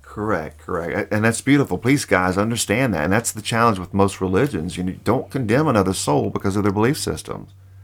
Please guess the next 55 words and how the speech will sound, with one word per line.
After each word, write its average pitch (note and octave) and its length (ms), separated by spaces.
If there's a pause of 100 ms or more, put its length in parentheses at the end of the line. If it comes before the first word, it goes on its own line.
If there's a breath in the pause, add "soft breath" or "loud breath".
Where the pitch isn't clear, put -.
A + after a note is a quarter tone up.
(320 soft breath)
Okay, G2 240
if F#2 140
they G#2+ 140
are C#3+ 120
doing A#2+ 380
good, G2 400
if - 160
they're E2+ 100
not F#2+ 180
harming G#2+ 380
another, F#2 520 (520 soft breath)
and F2 180
they F2+ 100
are G2 360
trying A2 340
to F#2 120
be F#2 400
their F#2 180
be-, F2+ 180 (120)
best F2+ 400 (280)
person G2+ 360
that F2+ 160
they G2 120
can F#2 200
be, F#2+ 340 (380)
let G#2 180
'em E3 140
live - 340 (380)
and F2+ 100
let G2 140
'em A2 100
be. C3 320 (680)
You F#2+ 80
know, F2 100
it's F#2+ 160
not A#2 200
for G2+ 60
you A2+ 180
to A2 100
push - 320
your A#2 120
beliefs F#2+ 460
or F2 80
your F2+ 140
thoughts F#2+ 460
or F2+ 180
whatever, F#2 380
or F2+ 80
try F2+ 280
to E2+ 80
judge F2+ 380
them F#2+ 220
or A2+ 100
condemn F2+ 400
them. B2+ 380